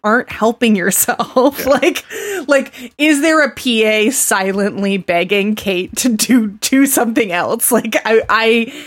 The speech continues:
Speaker 1: I, I'm always really curious 'cause, like, I know that different shows have different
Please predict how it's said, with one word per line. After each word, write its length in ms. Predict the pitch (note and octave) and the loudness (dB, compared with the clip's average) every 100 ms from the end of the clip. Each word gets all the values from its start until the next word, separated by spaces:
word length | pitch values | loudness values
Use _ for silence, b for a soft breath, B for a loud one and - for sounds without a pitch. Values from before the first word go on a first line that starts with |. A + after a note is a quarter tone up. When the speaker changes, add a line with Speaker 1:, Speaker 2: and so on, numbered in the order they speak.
| B D4 G#3+ B | B -16 -16 B
Speaker 1:
I, 360 | A#3 B3+ C4+ - | 0 0 -2 -4
I'm 260 | B3 D4 D#4 | -2 2 4
always 340 | F4+ F#4+ C#4 | 4 4 2
really 280 | B3+ B3 A3 | 0 0 0
curious 480 | - G#3 G3 G3 - | -2 -2 0 -2 -2
'cause, 200 | D#4 C#4 | -2 0
like, 120 | D#4 | 0
I 100 | C4 | 0
know 140 | C#4 F4+ | 2 2
that 140 | C#4+ | 0
different 320 | A#3 A#3 B3 | 0 0 -2
shows 380 | - - G3+ F#3+ | -2 0 2 2
have 380 | - G3 F#3 F3 | 0 -2 -2 -2
different 600 | E3+ F#3+ - F#3+ F#3 F3 | 0 -2 2 2 2 0